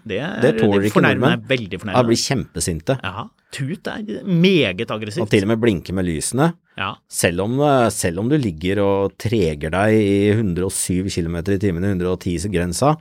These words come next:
Speaker 1: Mm.
Speaker 2: så, eh, blir du kje-, ja, du blir kje-, man blir kjempefornærmet hvis du blinker med lysa.
Speaker 1: Blinking med lys, det er, eh, det er en psykopat.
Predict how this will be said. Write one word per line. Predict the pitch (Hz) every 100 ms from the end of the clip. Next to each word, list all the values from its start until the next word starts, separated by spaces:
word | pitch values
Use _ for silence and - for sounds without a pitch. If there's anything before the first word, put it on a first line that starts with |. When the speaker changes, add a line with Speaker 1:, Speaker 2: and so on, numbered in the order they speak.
| -
Speaker 1:
Mm. | 101 - - _
Speaker 2:
så, | - - - 98 92 92 95 95
eh, |
blir | 90 92 87
du | 95
kje-, | - -
ja, | 107 101
du | - 87 - - 101
blir | 107
kje-, | - 117 107
man | 104
blir | 104
kjempefornærmet | - 139 90 - - 85 85 113 123
hvis | 92
du | 101
blinker | 90 85
med | 85
lysa. | 76 90 - -
Speaker 1:
Blinking | 117 151 123 - 131
med | 139
lys, | 139 190 - -
det | 131
er, | 131 110 117
eh, | 117 113
det | 110 113 131
er | 147
en | 131
psykopat. | - 165 160 160 302 - -